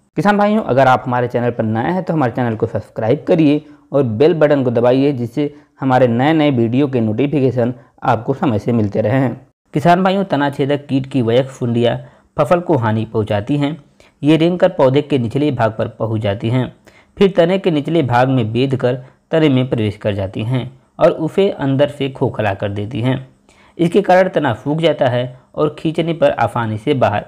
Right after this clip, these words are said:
आ जाता है। आरंभ में पौधे की बरा-, वानस्पतिक वृद्धि की अवस्था में आक्रमण होने पर डेड हार्ट या मृत गोप बनता है।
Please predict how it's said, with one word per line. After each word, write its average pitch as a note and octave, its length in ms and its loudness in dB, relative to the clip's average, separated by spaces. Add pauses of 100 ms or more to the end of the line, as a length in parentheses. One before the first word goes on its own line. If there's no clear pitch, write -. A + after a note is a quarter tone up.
आ A2 80 -2
जाता G#2 320 -4
है। A#2+ 340 0 (280)
आरंभ F#3 360 4
में F#3+ 180 -2
पौधे C#3+ 280 2
की D3 180 -4
बरा-, B2 320 0
वानस्पतिक B2+ 600 -4
वृद्धि B2+ 460 -4 (520)
की C#3+ 80 4
अवस्था D#3 400 4
में C3+ 140 -2
आक्रमण B2 420 -4
होने G#2+ 300 -2
पर C#3+ 300 0 (280)
डेड D#3 260 2
हार्ट A#2+ 340 0 (320)
या D#3 140 6
मृत E3 340 -2
गोप B2 240 0
बनता A2 380 -6
है। A2+ 340 -4